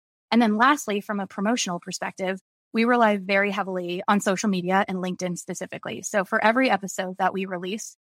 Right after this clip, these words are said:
we do have about a fifteen to thirty second social video that we release for each episode. And we try to be strategic with the copy alongside those posts to make sure to tag the guests and their companies to make sure that it really gets as far and wide as possible.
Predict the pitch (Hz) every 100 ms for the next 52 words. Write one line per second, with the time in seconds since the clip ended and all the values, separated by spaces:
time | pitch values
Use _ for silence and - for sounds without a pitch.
0 | _ _ - 202 226 220 220 208 196 190
1 | 196 190 285 - 277 254 208 202 214 -
2 | 180 - 185 190 - _ _ - 196 185
3 | 233 233 262 262 262 269 - 233 226 247
4 | 240 262 254 285 - - 254 247 254 254
5 | - 269 285 294 _ _ _ _ 226 220
6 | 226 - 226 226 226 226 202 220 202 196
7 | - 196 190 - 190 185 - - 220 208
8 | 185 185 190 185 185 190 185 190 185 -
9 | 185 185 - - 190 - 202 180 190 185
10 | 190 233 262 - - 202 196 180 - 175
11 | - 240 285 - - - 202 - 208 190
12 | 180 196 208 214 202 196 190 185 - 180
13 | - 190 180 175 - - - - - -
14 | 90 196